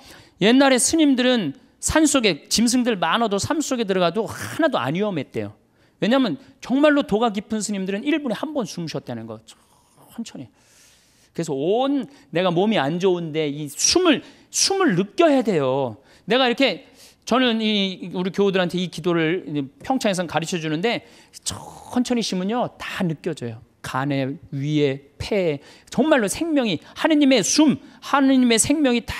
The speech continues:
공급되는구나, 그런 걸 다 느껴요. 그러니까 스님들은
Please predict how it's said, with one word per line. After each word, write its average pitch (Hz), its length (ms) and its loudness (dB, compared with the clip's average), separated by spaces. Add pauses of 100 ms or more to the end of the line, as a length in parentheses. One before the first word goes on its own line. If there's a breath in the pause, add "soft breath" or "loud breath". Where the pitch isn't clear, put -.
(140)
공급되는구나, 165 680 -2
그런 160 160 -2
걸 147 60 -4
다 - 200 -10
느껴요. 139 360 -6 (360 loud breath)
그러니까 302 200 6
스님들은 311 640 2